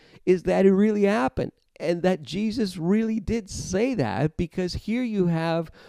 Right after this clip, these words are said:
Mark and Matthew corroborating something that they never record.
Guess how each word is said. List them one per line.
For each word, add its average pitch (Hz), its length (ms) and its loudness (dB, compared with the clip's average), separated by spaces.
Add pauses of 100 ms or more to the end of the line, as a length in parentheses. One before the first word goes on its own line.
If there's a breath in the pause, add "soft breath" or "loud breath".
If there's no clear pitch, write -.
(140 loud breath)
Mark 170 680 -2
and 147 260 -2
Matthew 151 680 -4
corroborating 160 880 0
something 147 480 -4
that 165 180 0
they 202 160 2
never 196 340 -2
record. 208 680 2